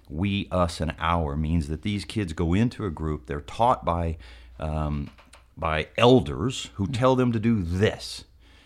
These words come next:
and they do this. And they tell them to do this, and they do this. There's not that much individuality. You look at the,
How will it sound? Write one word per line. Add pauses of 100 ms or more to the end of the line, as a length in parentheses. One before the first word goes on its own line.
(260)
and
they
do
this. (380)
And
they
tell
them
to
do
this,
and
they
do
this.
There's
not
that
much
individuality.
You
look
at
the,